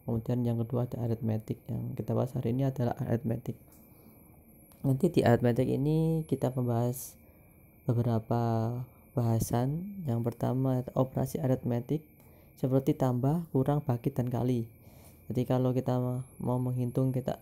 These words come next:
misalnya mem-, membuat kalkulator gitu kan, ada penambahan, nah itu bisa pakai operasi aritmetik. Kemudian penggabungan tugas,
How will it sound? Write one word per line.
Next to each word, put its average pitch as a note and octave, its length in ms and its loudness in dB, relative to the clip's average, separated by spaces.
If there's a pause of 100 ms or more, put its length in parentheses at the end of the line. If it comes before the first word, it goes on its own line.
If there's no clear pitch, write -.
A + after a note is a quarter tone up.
misalnya C#3 240 -2
mem-, C#3 320 0
membuat B2+ 320 0
kalkulator C3+ 720 0
gitu C3 240 -2
kan, C#3+ 160 0 (480)
ada A#2 240 -2
penambahan, A#2+ 480 4
nah A#2+ 240 2
itu - 80 0
bisa B2+ 400 2 (640)
pakai A#2 320 -2
operasi A#2 480 -2
aritmetik. A#2 560 -2
Kemudian C#3 640 0 (480)
penggabungan C#3 480 4
tugas, D3 560 4